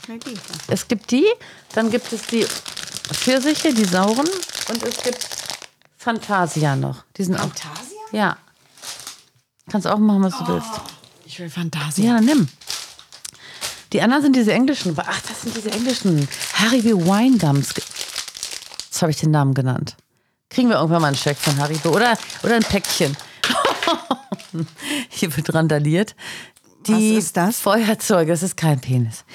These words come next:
Speaker 2: Ähm, ich hab dann aber auch was Schönes gefunden, übrigens, ne?
Speaker 1: Ja.
Speaker 2: Ähm, weil ich ja W W F irgendwie, äh, unterstütze und immer mal wieder spende und so. Und da kriegt man
Speaker 1: Mhm.
Speaker 2: auch so Post.
Speaker 1: Mhm.
Speaker 2: Und da war witzigerweise fast ta-,
Speaker 1: Mhm.
Speaker 2: zeitgleich mit deinem, mit deinem, mit deinem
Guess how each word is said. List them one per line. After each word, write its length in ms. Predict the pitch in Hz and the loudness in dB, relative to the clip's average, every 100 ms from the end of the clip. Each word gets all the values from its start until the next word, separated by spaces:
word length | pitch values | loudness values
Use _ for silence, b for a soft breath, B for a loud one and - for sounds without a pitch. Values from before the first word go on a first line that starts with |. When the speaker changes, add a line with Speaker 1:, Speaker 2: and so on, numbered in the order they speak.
| B B B B - | B B B B 0
Speaker 2:
Ähm, 380 | 208 208 202 - | 4 4 4 2
ich 200 | 226 320 | 0 0
hab 120 | 330 | 2
dann 140 | 320 | 2
aber 180 | 262 226 | 4 2
auch 60 | 269 | 0
was 160 | 370 - | 0 2
Schönes 280 | 233 208 - | 2 2 0
gefunden, 560 | 208 - 185 185 240 | -2 2 2 4 4
übrigens, 440 | 240 196 202 330 196 | 2 2 4 2 2
ne? 160 | 233 - - - | 2 0 -6 0
Speaker 1:
Ja. 260 | 196 175 - | 0 0 0
Speaker 2:
Ähm, 340 | 214 202 196 - | 4 4 4 2
weil 160 | 160 190 | 0 0
ich 100 | 190 | 2
ja 120 | 202 | 2
W 160 | 180 196 | 2 4
W 100 | 190 | 4
F 220 | 170 - | 2 0
irgendwie, 560 | - 190 208 190 185 185 | 0 2 2 4 4 4
äh, 300 | 180 175 165 | 4 2 2
unterstütze 720 | 180 170 - 220 - 220 - | 0 0 -2 -4 0 0 2
und 180 | 165 160 | 0 2
immer 200 | 185 175 | 2 2
mal 140 | 170 | 2
wieder 200 | 175 170 | 2 0
spende 400 | - 185 269 285 | 0 0 2 2
und 120 | 269 | 0
so. 120 | - | 0
Und 80 | 247 | 0
da 80 | 180 | 0
kriegt 200 | 202 220 | -2 -2
man 100 | 185 | -2
Speaker 1:
Mhm. 20 | |
Speaker 2:
auch 60 | 165 | -2
so 100 | 170 | -4
Post. 380 | - 269 - - B | -2 -2 -2 -10 B
Speaker 1:
Mhm. 140 | 262 440 | -4 -2
Speaker 2:
Und 100 | 190 | 0
da 100 | 208 | 2
war 160 | 214 202 | 2 0
witzigerweise 640 | 330 - 320 302 254 240 180 | -2 0 2 2 2 2 0
fast 320 | - 220 - | -2 -4 -2
ta-, 120 | 185 | -4
Speaker 1:
Mhm. 40 | |
Speaker 2:
zeitgleich 500 | 320 233 269 262 262 | 0 -2 0 0 2
mit 160 | 240 208 | 0 2
deinem, 340 | 196 220 220 - B B B 202 | 2 2 0 -2 B B B -2
mit 160 | 196 | 2
deinem, 640 | 202 202 202 202 196 196 - - | 4 4 4 4 4 4 2 0
mit 200 | 190 180 | 0 2
deinem 580 | 185 190 185 180 175 | 4 4 4 4 2